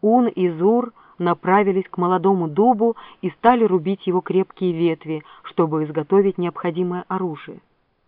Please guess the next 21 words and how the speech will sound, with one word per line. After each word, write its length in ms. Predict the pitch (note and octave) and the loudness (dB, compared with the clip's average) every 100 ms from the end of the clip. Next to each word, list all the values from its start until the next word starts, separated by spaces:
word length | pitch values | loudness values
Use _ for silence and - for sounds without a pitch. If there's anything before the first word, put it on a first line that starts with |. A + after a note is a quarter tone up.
| _ _ - - - | _ _ -20 -20 2
Они 260 | G#3+ B3 | 6 6
умели 360 | B3+ B3 C4+ B3 | 6 6 4 2
делать 400 | G3+ B3+ B3 A#3+ - - - - _ _ | 4 4 4 2 -6 -20 -20 -20 _ _
копья 440 | - A#3 C4 A3 G#3 | 4 6 6 6 2
и 160 | - | 2
палицы, 680 | E3 - F3 F3+ E3+ - E3 - - - | -4 0 0 0 -6 -14 -16 -16 -4 2
обрабатывать 720 | F#3+ A#3 B3 C4 B3+ A#3+ - | 4 6 6 6 4 2 2
рога 520 | E3+ F#3+ E3+ A3 A#3+ | 2 2 4 0 0
и 100 | - | -4
кости 440 | E3 - A3 - F#3 | -10 2 2 2 -4
животных, 640 | D#3 D#3 A3 - G3+ - _ - - | -4 2 2 0 -6 -12 _ -8 -4
обтёсывать 680 | G3+ - C#4 C4 B3+ B3 - - | -4 0 0 0 0 -2 -2 2
острые 500 | B3+ B3+ - F#3 E3+ | 2 2 -2 0 0
кремни 680 | - G3+ C4+ B3 A#3 A3+ - _ | 2 2 4 2 0 -4 -10 _
и 80 | - | -2
обжигать 580 | E3+ D#3 D3+ D#3 F#3 F3+ | 0 0 -4 -2 -2 -2
на 140 | D#3+ | -4
огне 340 | D#3 D#3 E3+ G3+ | -4 -4 -2 -2
костра 600 | - D#3 - E3 G#3+ A#3+ - - - | -4 -10 -10 -2 0 0 -6 -20 -8
концы 400 | E3 D#3+ - G#3 | -4 -4 0 0
дротиков, 680 | F3+ G#3 G3+ - C#3+ D3+ | 6 6 6 2 -8 -10